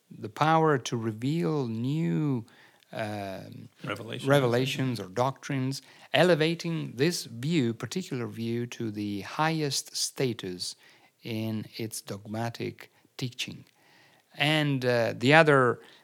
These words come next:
Speaker 1: uh, dogma that has been, uh, promulgated, uh, by the Catholic Church is the eighteen seventy dogma of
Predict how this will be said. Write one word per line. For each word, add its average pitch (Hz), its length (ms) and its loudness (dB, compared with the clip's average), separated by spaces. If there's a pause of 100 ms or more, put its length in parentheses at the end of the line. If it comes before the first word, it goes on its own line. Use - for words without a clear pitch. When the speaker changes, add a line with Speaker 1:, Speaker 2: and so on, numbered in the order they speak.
(220)
Speaker 1:
uh, 98 440 -4 (560)
dogma 117 680 4
that 113 340 -2 (460)
has 113 160 -8
been, 110 460 -6 (720)
uh, 92 200 -14
promulgated, 120 840 6 (500)
uh, - 60 -12
by 127 260 4
the 120 100 0
Catholic 123 400 -4
Church 110 380 -6
is 110 260 -8
the 104 240 -6
eighteen 131 380 0
seventy 110 760 0
dogma 117 520 -2
of 107 360 -6